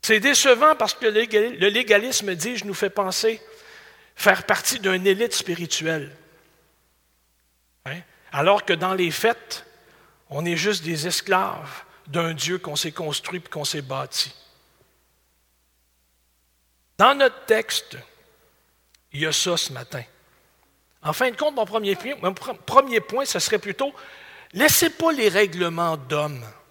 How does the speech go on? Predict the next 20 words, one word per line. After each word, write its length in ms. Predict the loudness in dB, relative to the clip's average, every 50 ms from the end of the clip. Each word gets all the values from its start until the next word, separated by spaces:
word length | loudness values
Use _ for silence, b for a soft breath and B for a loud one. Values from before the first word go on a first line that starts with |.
| _ _ _ _ _ _ _ _ _ _ _ _ _ _ _ _ _
ceux 260 | -2 0 2 2 2
qu'on 240 | 0 0 -4 -2 -2
a 60 | -2
montés 420 | -2 -2 -4 -4 -6 -6 -8 -10 -8
puis 160 | -4 -2 0
ceux 180 | 2 2 0
que 80 | -2 -4
vous 120 | -4 -6
vous 160 | -4 -4 -4 -4
montez. 540 | -4 -4 -4 -4 -6 -6 -8 -10 -10 -10 _ b b b b b b b b
Ne 120 | 0 4
les 160 | 8 8 8
laissez 420 | 8 8 6 4 4 4 4 2 0
pas 360 | -4 -4 -4 -2 -2 -2 -2 -6 B B B B B B
vous 320 | -6 -2 0 0 4 4
asservir 800 | 4 4 4 2 2 2 2 0 0 -6 -6 -6 -6 -8 -8 -6
comme 160 | -4 -6 -4
des 220 | -4 -4 -6 -4 -4
esclaves 380 | -6 -6 -4 -2 -2 -2 -2
spirituels. 640 | -4 -6 -8 -10 -12 -12 -10 -10 -10 -10 -10 -12 -14